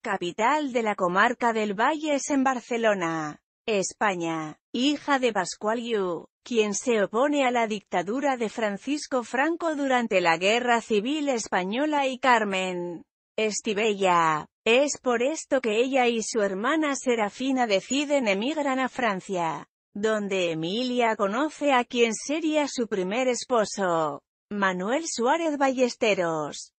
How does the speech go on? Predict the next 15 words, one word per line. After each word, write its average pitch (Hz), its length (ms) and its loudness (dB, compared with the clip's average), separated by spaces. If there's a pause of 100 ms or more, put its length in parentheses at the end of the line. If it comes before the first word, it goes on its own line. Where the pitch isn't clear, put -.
con 214 280 2
quien 185 260 0
tiene 277 480 0
a 233 80 0
su 214 180 -2
hijo 302 360 -2
Emanuel, 233 720 0 (300)
poco 247 340 2
después 254 600 2
de 226 200 4
entrar 233 460 0
como 240 300 2
refugiada 240 760 -2
a 254 60 0
México, 190 800 -2